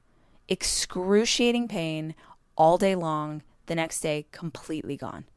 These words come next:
After I have physically taxed this past the point of no return,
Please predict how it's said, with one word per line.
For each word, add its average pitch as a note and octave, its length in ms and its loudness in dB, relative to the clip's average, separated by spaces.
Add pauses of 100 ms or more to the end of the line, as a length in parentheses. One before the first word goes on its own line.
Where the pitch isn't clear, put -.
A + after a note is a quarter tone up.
(920)
After F3+ 320 6
I F#3+ 100 8
have F#3+ 300 2
physically G#3 600 0
taxed - 440 -4
this D#3+ 160 -4
past - 400 -2
the E3 60 -4
point D#3+ 240 -4
of D#3 80 -8
no D#3 120 -4
return, C#3+ 560 -6